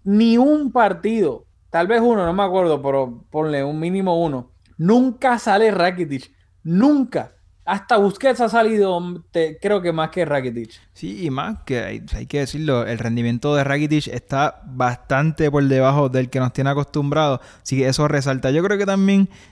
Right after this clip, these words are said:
Speaker 2: de nuevo, lo de, lo de Vidal, y me, me estoy repitiendo, pero coincide en un partido donde estábamos, no teníamos la posesión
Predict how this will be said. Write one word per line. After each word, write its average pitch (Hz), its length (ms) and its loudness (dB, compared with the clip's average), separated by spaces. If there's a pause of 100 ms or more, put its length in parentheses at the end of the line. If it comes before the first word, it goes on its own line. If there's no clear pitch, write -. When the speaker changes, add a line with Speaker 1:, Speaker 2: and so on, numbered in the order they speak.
(120)
Speaker 2:
de 147 200 0
nuevo, 165 260 4
lo 143 120 4
de, 135 140 4
lo 139 160 2
de 131 100 4
Vidal, 151 340 4
y 131 160 0
me, 127 220 -4
me 127 160 -6
estoy 139 160 -4
repitiendo, 160 540 2
pero 123 300 0 (280)
coincide 143 380 0
en 170 80 2
un 156 140 2
partido 170 440 0
donde 135 380 -2 (140)
estábamos, 143 500 -4
no 139 120 0
teníamos 160 320 2
la 160 120 2
posesión 151 640 0